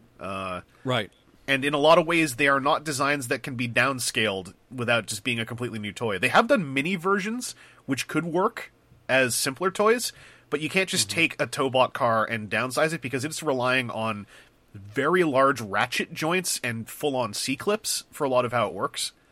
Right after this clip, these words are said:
Speaker 1: Um, and I just don't think it would, it would downsize that well, but th-, that would, that, that is one of the companies I would say, um, if this ever happened,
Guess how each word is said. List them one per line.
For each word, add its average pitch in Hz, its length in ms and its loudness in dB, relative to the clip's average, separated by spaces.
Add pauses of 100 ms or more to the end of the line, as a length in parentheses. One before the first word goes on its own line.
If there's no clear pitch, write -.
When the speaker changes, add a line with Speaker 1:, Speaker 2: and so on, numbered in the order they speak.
(580)
Speaker 1:
Um, 92 440 -4 (800)
and 131 100 2
I 131 60 6
just 151 140 -2
don't 156 100 2
think 135 140 -4
it 123 40 0
would, 110 160 -4
it 104 60 -8
would 104 120 -6
downsize 113 400 -2
that 131 120 0
well, 151 120 4
but 135 180 0
th-, 190 180 4
that 214 200 10
would, 190 220 4 (360)
that, 147 260 6
that 165 140 8
is 156 120 2
one 147 140 2
of 151 60 4
the 139 60 0
companies 120 380 0
I 120 80 4
would 113 160 0
say, 107 380 0 (260)
um, 98 400 -8
if 117 120 -12
this 123 160 -6
ever 110 140 -4
happened, 107 340 2